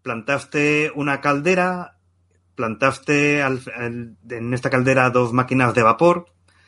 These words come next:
aquello empieza a contaminar, las fábricas están contaminando, y eso a los bichos, que son una especie como de, le llaman critters o bitters,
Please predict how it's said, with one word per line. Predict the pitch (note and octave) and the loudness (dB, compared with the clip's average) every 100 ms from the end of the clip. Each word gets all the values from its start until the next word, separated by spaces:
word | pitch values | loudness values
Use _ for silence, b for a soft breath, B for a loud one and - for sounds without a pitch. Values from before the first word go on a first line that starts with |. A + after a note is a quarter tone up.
| b b b b | b b b b
aquello | B2 C3 C3+ | -4 2 2
empieza | B2+ C#3 C#3 | 2 0 0
a | |
contaminar, | B2+ A#2+ A2+ A2+ D#3+ F3 - _ _ _ b b b b | 0 0 0 0 2 0 -4 _ _ _ b b b b
las | B2 B2+ | -2 2
fábricas | C#3 C#3 C3 A#2+ | 2 4 0 0
están | C3+ B2 | 0 0
contaminando, | B2+ A#2 A2 G2+ A2+ F#3+ F3 F3+ F3 - | 0 -4 -4 -4 0 0 2 0 -4 -4
y | B2+ A#2 | -2 2
eso | A#2+ A#2+ D3 | 0 2 2
a | |
los | C3+ A2+ G2+ | 4 2 -2
bichos, | A#2 C#3+ C#3+ D#3+ - | -4 -4 -4 -6 -8
que | - | -16
son | - A2 | -8 -6
una | A2+ | -4
especie | B2 - | -6 -6
como | A2 G#2+ G#2 | -6 -4 -4
de, | G2+ G2 | -4 -6
le | G#2 G2+ | -10 -14
llaman | G2+ G#2 G2 | -10 -8 -6
critters | - C3+ - - - | -2 -2 0 -4 -4
o | G2 | -4
bitters, | A#2+ B2+ C3 F3 - | -2 0 0 -2 -14